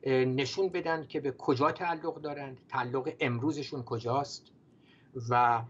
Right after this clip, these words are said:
می‌خوان چه بکنند. خب، این حزب می‌خواد از موضع چپ با مسائل سیاسی ایران دفاع بکنه، برخورد بکنه و در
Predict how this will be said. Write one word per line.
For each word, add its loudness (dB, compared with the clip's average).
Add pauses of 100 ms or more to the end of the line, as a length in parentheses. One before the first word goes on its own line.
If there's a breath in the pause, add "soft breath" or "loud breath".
(120)
می‌خوان 0
چه -2
بکنند. -4 (360)
خب، -4
این -2
حزب -2
می‌خواد -4
از -2
موضع 0
چپ 0
با -4
مسائل -6
سیاسی -6
ایران -8
دفاع -4
بکنه، -6
برخورد 2
بکنه 2
و 4
در 2